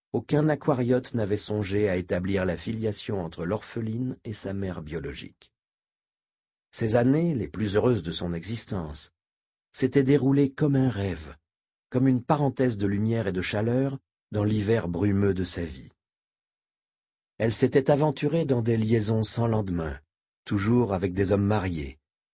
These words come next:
mais aucun d'eux n'avait réussi à combler ses aspirations de femme. Et puis, Catherine, l'araignée,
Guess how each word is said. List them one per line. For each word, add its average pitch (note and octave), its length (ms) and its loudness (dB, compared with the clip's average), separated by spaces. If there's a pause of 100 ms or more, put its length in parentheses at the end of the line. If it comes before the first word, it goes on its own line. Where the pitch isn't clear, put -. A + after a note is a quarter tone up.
(240)
mais G2 120 2
aucun C#3+ 360 4
d'eux D3 260 4
n'avait G#2 320 2
réussi G#2+ 480 0
à F2+ 80 -2
combler G#2+ 400 -4
ses F2 280 -6
aspirations F2+ 600 -6
de F#2+ 80 -6
femme. - 480 -12 (960)
Et - 80 -16
puis, F2 460 -4 (480)
Catherine, F#2 600 -4 (420)
l'araignée, F#2+ 680 -2